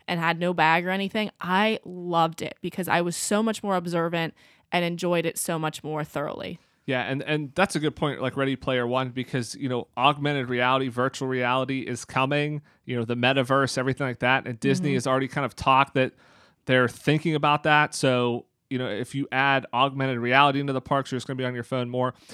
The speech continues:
Speaker 2: I will say, you know, even with this, it is still very possible to spend a day without your phone. If you have a Magic Band, you can, you know, you have your tickets, you can pay for everything on there. But again, then you miss out on, you can't use Lightning Lane, you can't use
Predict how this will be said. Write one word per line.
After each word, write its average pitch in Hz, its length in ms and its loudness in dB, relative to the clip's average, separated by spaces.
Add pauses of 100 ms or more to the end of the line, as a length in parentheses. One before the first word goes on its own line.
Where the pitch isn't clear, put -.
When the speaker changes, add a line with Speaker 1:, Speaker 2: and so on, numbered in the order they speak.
(160)
Speaker 2:
I 175 60 8
will 254 180 8
say, 160 440 4
you 147 100 0
know, 135 180 0 (140)
even 185 240 2
with 147 160 0
this, 139 220 0
it 147 120 -2
is 165 140 0
still 160 240 0
very 131 280 0
possible 131 800 -2 (300)
to 127 80 -6
spend 135 260 0
a 135 60 0
day 135 200 0
without 131 260 2
your 127 100 -4
phone. 131 240 -2
If - 100 -8
you 131 80 2
have 139 120 2
a 139 60 -2
Magic 135 400 0
Band, 139 440 -2 (840)
you 139 160 -2
can, 127 380 0
you 135 100 -4
know, 127 60 -2
you 127 60 0
have 131 100 -2
your 131 80 -4
tickets, 143 440 -2
you 131 100 0
can 123 120 -4
pay 143 220 0
for - 120 -4
everything 135 260 -2
on 131 180 -2
there. 131 180 -2 (260)
But 151 120 2
again, 143 420 2
then 151 160 2
you 165 140 0
miss 156 300 -2
out 143 300 0
on, 123 460 -2
you 131 80 -18
can't 139 260 -2
use 123 180 -4
Lightning 123 300 -4
Lane, 117 200 -10
you 110 60 -14
can't 139 260 -6
use 135 380 -4